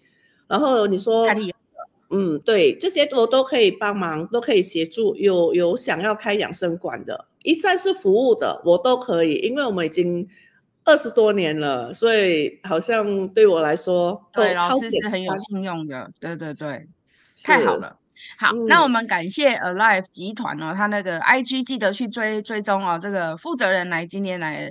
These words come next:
Speaker 2: 为我们呢分享西塔怎么改变了他，还有他的全家人都在学西塔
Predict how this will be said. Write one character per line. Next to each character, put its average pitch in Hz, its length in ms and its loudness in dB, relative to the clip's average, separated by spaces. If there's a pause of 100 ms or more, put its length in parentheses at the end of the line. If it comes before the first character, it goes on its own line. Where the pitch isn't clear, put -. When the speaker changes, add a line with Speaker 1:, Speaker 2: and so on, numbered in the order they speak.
(120)
Speaker 2:
为 220 160 -6
我 180 60 -4
们 156 240 -8
呢 143 180 -8 (360)
分 277 200 4
享 214 240 -2
西 214 200 -10
塔 165 200 -6
怎 160 160 -12
么 147 80 -8
改 147 160 -10
变 180 200 -8
了 156 100 -6
他， 156 360 -6
还 160 120 -8
有 156 140 -8
他 165 160 -6
的 170 80 -10
全 165 260 -8
家 208 180 6
人 180 160 0
都 180 120 -4
在 180 120 -4
学 156 160 -8
西 165 200 -8
塔 - 160 -10